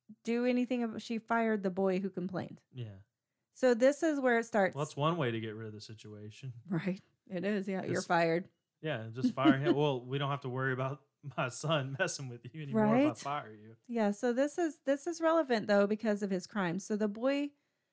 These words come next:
Speaker 1: probably heard about Dean later on and started counting his blessings that he got fired.
Speaker 2: Oh, I bet.
Speaker 1: Because it just gets bad from here.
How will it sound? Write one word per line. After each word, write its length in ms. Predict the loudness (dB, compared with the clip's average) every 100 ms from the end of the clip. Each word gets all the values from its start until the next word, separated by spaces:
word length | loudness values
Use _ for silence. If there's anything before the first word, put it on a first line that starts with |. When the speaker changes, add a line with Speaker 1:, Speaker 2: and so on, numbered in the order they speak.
| _ _
Speaker 1:
probably 420 | 0 2 4 4
heard 180 | 6 4
about 240 | 4 2 2
Dean 220 | 0 2
later 480 | 2 2 2 0 0
on 360 | 0 0 0 -2
and 180 | 0 0
started 260 | 2 0 2
counting 280 | -2 0
his 120 | -2 -2
blessings 500 | -2 -2 -2 -2 0
that 140 | 0
he 60 | 0
got 260 | 0 -2
fired. 480 | -2 -2 -2 -4 -6
Speaker 2:
Oh, 380 | -6 -4 -4 -4
I 60 |
bet. 300 | -6 -12 -16 -14 -2
Speaker 1:
Because 500 | 0 2 2 2 -2 -4
it 180 | -2 0
just 360 | 2 0 -2
gets 440 | -2 0 -2 -10 -20 _ _ _ -10
bad 480 | -2 0 0 -2 -4
from 180 | -4 -2
here. 340 | -2 -4 -8